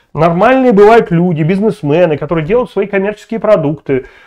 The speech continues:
а, и они приглашают талантливых актёров. Не патриотических мудаков,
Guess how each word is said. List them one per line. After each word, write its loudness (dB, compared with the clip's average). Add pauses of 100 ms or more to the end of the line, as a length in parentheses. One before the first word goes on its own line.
а, -6
и 2
они 0
приглашают -2
талантливых 2
актёров. -2 (800)
Не 4
патриотических 0 (1700)
мудаков, 0